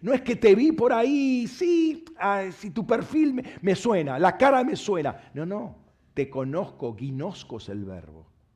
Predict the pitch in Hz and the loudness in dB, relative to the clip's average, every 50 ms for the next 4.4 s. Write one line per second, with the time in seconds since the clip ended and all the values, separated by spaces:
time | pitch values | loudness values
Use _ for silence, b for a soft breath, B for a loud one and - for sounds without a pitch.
0 | _ _ _ _ _ _ - - 131 131 - 208 b b b b b b b b | _ _ _ _ _ _ -16 -10 -8 -8 -8 -10 b b b b b b b b
1 | b _ 156 135 131 123 123 120 117 113 110 110 107 107 104 98 101 98 98 92 | b _ -2 0 0 0 0 -2 -2 -2 -2 -4 -4 -4 -6 -6 -8 -8 -10 -12
2 | 92 98 _ _ _ b b b b b b b - 170 175 175 240 285 320 - | -14 -16 _ _ _ b b b b b b b 0 0 2 4 2 0 2 2
3 | 233 247 240 - 240 285 285 254 220 208 214 214 247 269 254 220 196 156 156 175 | 0 -2 2 2 0 0 2 0 0 0 0 -2 -2 -4 -4 -2 -4 -4 -4 -4
4 | 180 160 139 139 135 - b | -4 -2 -2 -2 -2 -4 b